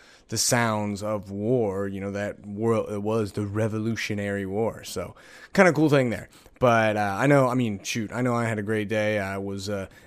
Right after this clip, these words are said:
decked out in my freedom attire, uh, had tights, um, uh, had American flag tights, had, uh, American flag with bald eagle shirt, had my new, one of my new headbands, had the other two on my wrist, ready to switch out if I felt the need, which I didn't.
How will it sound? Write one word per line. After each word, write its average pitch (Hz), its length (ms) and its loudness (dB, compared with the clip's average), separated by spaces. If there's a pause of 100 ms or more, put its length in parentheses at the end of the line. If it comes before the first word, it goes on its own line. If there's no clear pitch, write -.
(120)
decked 123 320 2
out 113 180 0
in 107 60 -10
my 107 80 -8
freedom 110 320 -2
attire, 113 520 -2 (300)
uh, 87 260 -10
had 95 240 -8 (380)
tights, - 560 -2 (400)
um, 78 640 -12 (460)
uh, 82 60 -14
had 90 280 -4
American 143 280 4
flag 160 240 2
tights, - 420 -2
had, 101 640 -4
uh, 98 260 -6 (200)
American 127 320 -4
flag 123 260 -2
with 107 160 -6
bald 117 220 0
eagle 117 220 -2
shirt, - 580 -4 (400)
had 107 320 -2
my 101 360 -2
new, 147 560 2
one 147 180 6
of 190 80 4
my 180 80 8
new 175 160 4
headbands, 131 420 4
had 135 80 0
the 127 100 4
other 170 140 6
two 160 340 0
on 160 240 4
my 160 120 6
wrist, 123 480 2
ready 127 180 4
to 117 80 0
switch - 320 -2
out 107 140 0
if 101 60 -4
I - 20 -10
felt 110 240 -2
the - 80 -10
need, 104 180 -4
which 113 140 0
I 135 40 4
didn't. 123 380 2